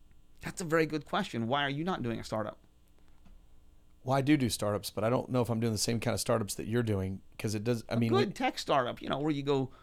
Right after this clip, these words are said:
Speaker 1: raise some venture money and
Speaker 2: Is it, is it
Speaker 1: swi-,
Speaker 2: hard
Speaker 1: start swinging
Speaker 2: because
Speaker 1: for the
Speaker 2: they're,
Speaker 1: fences.
Speaker 2: the people aren't used to a, is it a different type of employee, a different type of person? I mean, what, what do you, I mean, I am curious. When I heard that, that's what kind of s-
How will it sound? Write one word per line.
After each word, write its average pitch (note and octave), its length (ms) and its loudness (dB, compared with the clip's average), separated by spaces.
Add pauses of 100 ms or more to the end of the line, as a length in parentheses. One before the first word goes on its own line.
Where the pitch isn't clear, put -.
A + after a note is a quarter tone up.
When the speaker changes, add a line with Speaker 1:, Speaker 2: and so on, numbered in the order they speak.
(140)
Speaker 1:
raise E3+ 240 4
some C#3+ 100 0
venture D#3+ 320 0
money D3 380 0
and B2 280 -2
Speaker 2:
Is C3+ 140 4
it, C3+ 100 0
is C3+ 140 4
it D#3 60 8
Speaker 1:
swi-, E3 40 4
Speaker 2:
hard D#3+ 120 12
Speaker 1:
start D#3+ 120 12
swinging D3 140 4
Speaker 2:
because C#3 140 6
Speaker 1:
for B2 80 -2
the - 60 -6
Speaker 2:
they're, B2 160 4
Speaker 1:
fences. - 240 -12
Speaker 2:
the A#2 100 -4
people B2 480 2
aren't A#2 220 0
used B2 360 2
to A#2+ 200 2
a, G2+ 340 0 (500)
is A2 140 0
it - 180 -4
a - 40 -4
different B2+ 260 2
type C3 160 4
of A2 100 -4
employee, A#2+ 640 2
a C#3+ 60 0
different A2+ 260 -6
type A2 140 0
of G#2 120 -10
person? D3 520 -2 (160)
I - 20 -14
mean, A2+ 180 0 (440)
what, C#3 280 4
what C3+ 120 4
do C#3 60 0
you, C3+ 200 0 (140)
I A2 60 -2
mean, A2+ 120 2
I B2+ 120 4
am C3+ 180 2
curious. A2 420 0
When A#2 100 -2
I A2+ 60 2
heard C3 160 4
that, A2+ 100 2
that's A2+ 220 0
what A#2 240 -2
kind A#2+ 140 -2
of G#2 80 -4
s- - 160 -10